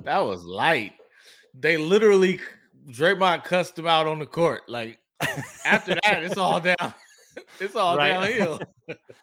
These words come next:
Speaker 1: It's like, oh, people were saying that, like, "Oh, this," somebody, I think I was listening to a podcast and somebody was like, "This might be the end of the Warriors." I was like, "Really?" <laughs>
Speaker 2: Well, and I, I mean
Speaker 1: Really?
Speaker 2: more so with, like, uh,
Speaker 1: No, I know
Speaker 2: like,
Speaker 1: what you're
Speaker 2: the
Speaker 1: saying.
Speaker 2: relationship with, like, Bob Myers and,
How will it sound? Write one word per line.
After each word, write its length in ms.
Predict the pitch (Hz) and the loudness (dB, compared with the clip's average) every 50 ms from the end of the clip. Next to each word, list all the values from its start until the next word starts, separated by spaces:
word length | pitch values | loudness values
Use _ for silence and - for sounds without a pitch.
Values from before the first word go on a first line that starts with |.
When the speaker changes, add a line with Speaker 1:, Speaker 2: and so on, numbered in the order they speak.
| - - _ _ _ _ _ | -20 -20 _ _ _ _ _
Speaker 1:
It's 80 | - 196 | -8 -4
like, 140 | 202 185 190 | -4 -4 -2
oh, 280 | 196 202 190 180 180 180 180 | -2 0 0 0 0 -2 -2
people 220 | 247 285 285 277 | -4 -4 -2 -2
were 100 | 247 226 | -2 -2
saying 300 | 220 - 254 247 240 196 | 0 2 2 4 4 2
that, 120 | 180 160 | 0 -2
like, 120 | 143 151 139 127 | -2 -2 -4 -2
"Oh, 280 | 131 151 160 160 160 | -2 -2 -2 -2 -4
this," 260 | 160 156 151 - - _ _ _ _ _ _ _ | -6 -8 -12 -14 -18 _ _ _ _ _ _ _
somebody, 400 | - - 220 214 226 185 175 175 | -8 -6 -6 -4 -2 -2 -2 -2
I 20 | 175 | -4
think 180 | 214 208 180 | -6 -8 -6
I 100 | 190 165 | -6 -6
was 100 | 156 151 | -6 -6
listening 320 | 160 156 151 - 143 143 120 | -10 -12 -14 -14 -14 -14 -10
to 100 | 113 131 | -8 -6
a 40 | |
podcast 440 | 131 135 123 120 117 104 104 98 - | -6 -6 -6 -8 -8 -10 -10 -12 -14
and 80 | - 104 | -16 -20
somebody 280 | - 113 113 110 107 | -16 -14 -12 -12 -12
was 100 | 107 104 | -12 -12
like, 240 | 107 110 104 98 95 _ _ _ _ _ _ _ _ _ _ _ _ _ _ _ _ _ | -12 -12 -12 -12 -14 _ _ _ _ _ _ _ _ _ _ _ _ _ _ _ _ _
"This 180 | - 156 151 127 | -10 -10 -10 -6
might 260 | 160 165 160 170 156 | -2 0 2 2 2
be 100 | 151 170 | 0 -2
the 140 | 170 165 156 | -4 -2 -2
end 200 | 156 160 160 156 | -4 -4 -2 -2
of 80 | 151 147 | -2 0
the 60 | 147 | 0
Warriors." 440 | 151 165 170 165 156 151 147 147 247 | 2 2 2 2 0 0 -2 -6 -8
I 80 | 277 | -8
was 120 | 247 208 208 | -8 -8 -4
like, 320 | 220 220 202 190 185 - _ _ _ _ _ _ _ _ _ _ _ _ _ 165 156 151 | -2 -2 -2 -2 -2 -6 _ _ _ _ _ _ _ _ _ _ _ _ _ -20 -20 -8
"Really?" 460 | 151 185 302 427 508 539 539 554 - - - - - - - - - - | -2 2 4 4 6 6 6 4 2 -2 -8 -20 -20 -20 -20 -12 -4 -2
<laughs> 100 | 208 - - 185 196 165 - 147 208 180 - - - - - 165 - 165 - _ _ - - - - - - - - - - | -2 -2 0 0 -2 -2 -2 -2 -4 -4 -4 -4 -6 -6 -6 -8 -12 -14 -16 _ _ -20 -20 -20 -20 -20 -20 -20 -20 -14 0
Speaker 2:
Well, 180 | - 156 202 202 | 4 6 8 8
and 120 | 202 214 | 8 6
I, 100 | 190 - | 6 4
I 180 | 480 508 508 523 | 6 6 6 6
mean 180 | 508 494 415 403 | 4 2 0 -4
Speaker 1:
Really? 100 | 175 180 | -4 -4
Speaker 2:
more 160 | 185 185 180 | -2 -2 -2
so 280 | - - - 165 151 147 | -4 -4 -4 -4 -4 -4
with, 300 | 139 156 151 139 - - | -4 -6 -8 -8 -10 -12
like, 460 | 143 135 127 127 123 120 - - - | -10 -6 -6 -6 -6 -8 -10 -10 -10
uh, 320 | 135 123 117 113 113 113 110 | -8 -8 -8 -8 -10 -10 -12
Speaker 1:
No, 100 | 104 107 | -12 -12
I 80 | 123 127 | -12 -8
know 80 | 127 | -6
Speaker 2:
like, 120 | 123 139 131 | -6 -6 -6
Speaker 1:
what 40 | |
you're 100 | - 143 | -6 -6
Speaker 2:
the 60 | 143 147 | -6 -4
Speaker 1:
saying. 60 | 147 | -4
Speaker 2:
relationship 440 | 156 160 139 165 151 - 156 147 - | -4 -4 -6 -8 -8 -8 -8 -8 -8
with, 140 | 135 127 | -10 -8
like, 200 | - 131 123 104 | -8 -8 -8 -6
Bob 220 | - 147 135 127 123 | -4 -2 -2 -2 -2
Myers 720 | 123 131 127 127 127 131 135 131 131 135 131 123 120 127 | -2 -2 0 0 0 0 -2 -4 -6 -6 -8 -10 -10 -12
and, 320 | 127 120 113 113 113 110 | -12 -12 -12 -14 -18 -20